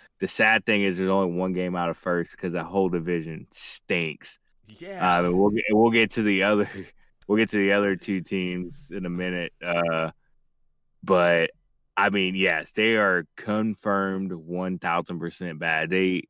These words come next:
Speaker 1: they are probably the second worst team probably in N F L. Maybe,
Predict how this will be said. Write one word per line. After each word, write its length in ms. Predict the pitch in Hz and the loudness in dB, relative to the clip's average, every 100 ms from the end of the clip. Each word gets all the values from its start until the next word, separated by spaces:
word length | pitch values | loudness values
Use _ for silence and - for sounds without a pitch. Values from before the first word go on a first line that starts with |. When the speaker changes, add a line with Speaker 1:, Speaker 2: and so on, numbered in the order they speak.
| _ | _
Speaker 1:
they 200 | 95 98 | 0 2
are 80 | 107 | 2
probably 1160 | 95 104 98 95 92 92 90 87 85 85 82 80 _ _ - | 2 2 4 2 0 0 2 2 2 0 -2 -6 _ _ -4
the 100 | 92 | -2
second 460 | - 107 92 92 82 | 0 2 0 -2 -2
worst 280 | 82 78 - | -2 -4 -8
team 420 | 87 82 80 78 _ - | -8 -6 -8 -12 _ -4
probably 400 | 90 87 82 80 | 0 2 0 -2
in 80 | |
N 60 | 80 | -4
F 140 | 80 | -4
L. 180 | 90 85 | 0 0
Maybe, 560 | 90 101 104 101 95 | 2 2 2 2 0